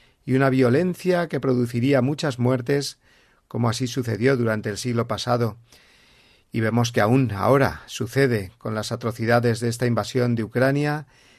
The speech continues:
y la crueldad inhumana y sacrílega, como la definió el Papa Francisco el otro día.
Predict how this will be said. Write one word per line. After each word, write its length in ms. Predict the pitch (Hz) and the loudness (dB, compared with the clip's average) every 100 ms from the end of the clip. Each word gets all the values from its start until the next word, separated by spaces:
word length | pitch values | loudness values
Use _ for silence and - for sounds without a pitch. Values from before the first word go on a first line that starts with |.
| _ _ | _ _
y 100 | 151 | 0
la 160 | 160 | 0
crueldad 540 | 151 151 139 120 131 127 - | 0 2 2 4 2 2 -4
inhumana 600 | - 165 160 131 147 156 | -6 -2 0 2 0 0
y 80 | 151 | -2
sacrílega, 800 | 127 117 123 143 113 98 85 87 _ _ _ _ _ | -2 -4 0 0 0 -4 -8 -12 _ _ _ _ _
como 260 | - 120 117 | -4 2 4
la 120 | 113 | 4
definió 480 | 110 113 110 127 135 | 2 0 0 4 4
el 140 | 120 | 4
Papa 280 | 117 135 139 | 2 0 0
Francisco 800 | 123 113 104 - 147 123 - 104 | -4 -8 -10 -6 -4 -6 -8 -8
el 100 | 98 | -6
otro 240 | 104 101 | -8 -8
día. 360 | 90 90 87 - | -10 -12 -14 -18